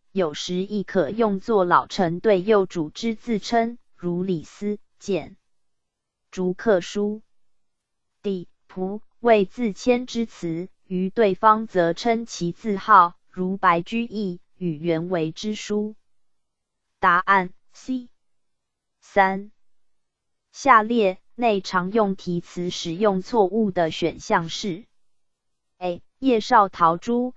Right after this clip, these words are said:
用于贺商家开张。B、复授权规，用于贺长者寿诞。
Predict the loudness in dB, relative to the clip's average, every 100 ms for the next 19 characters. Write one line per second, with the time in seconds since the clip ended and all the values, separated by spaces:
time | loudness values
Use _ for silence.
0 | _ 0 0 0 -2 -4 -4 0 0 4
1 | 2 2 0 0 0 0 -2 0 0 0
2 | -2 -14 _ _ _ _ _ _ _ _
3 | _ _ -6 -4 -4 -12 _ -6 -2 -2
4 | 0 0 0 -2 -2 0 2 2 0 -6
5 | _ 0 0 0 -2 -4 -2 0 0 -2
6 | -6 -4 -2 -2 2 0 4 4 4 0